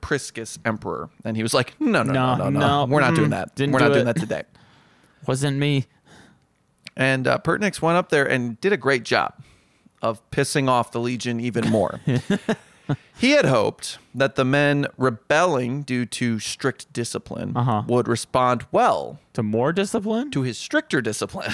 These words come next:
Speaker 2: that's good. That's what
Speaker 1: Yeah.
Speaker 2: I like. The thing you don't like, I'm gonna do more of that, but you're gonna like the way I do it.
Speaker 1: Exactly. Now, it might come as a surprise to those listening that
Speaker 2: <laughs>
Speaker 1: this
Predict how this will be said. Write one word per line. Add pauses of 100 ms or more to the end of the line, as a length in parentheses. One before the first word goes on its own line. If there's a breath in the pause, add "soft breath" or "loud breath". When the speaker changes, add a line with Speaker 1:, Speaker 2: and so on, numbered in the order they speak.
(120)
Speaker 2:
that's
good.
That's
what
Speaker 1:
Yeah.
Speaker 2:
I
like.
The
thing
you
don't
like,
I'm
gonna
do
more
of
that,
but
you're
gonna
like
the
way
I
do
it.
Speaker 1:
Exactly.
Now,
it
might
come
as
a
surprise
to
those
listening
that
Speaker 2:
<laughs>
Speaker 1:
this